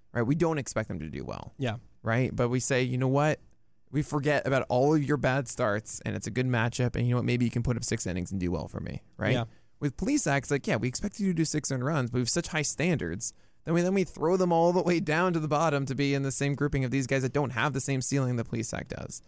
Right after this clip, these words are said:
Speaker 2: Yeah.
Speaker 1: And we gotta recognize, like, yeah, he's, he's that, but just better. So, yeah, I'm gonna go with Plesac.
Speaker 2: I wanna say, too, this reminds me, uh, if you're making a list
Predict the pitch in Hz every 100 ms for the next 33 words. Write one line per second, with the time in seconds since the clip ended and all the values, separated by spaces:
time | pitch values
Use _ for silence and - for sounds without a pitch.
0 | - 135 113 110 147 160 180 185 160 143
1 | 139 135 135 - 131 131 135 - 131 120
2 | 120 151 175 - - 143 - - - -
3 | - 165 135 80 - - - - - 123
4 | 127 151 107 - 120 127 123 123 - 139
5 | 127 - - - - 233 381 - 160 -
6 | 156 139 160 165 127 127 127 117 - 147
7 | - - 165 214 440 175 170 175 156 120
8 | 120 107 - -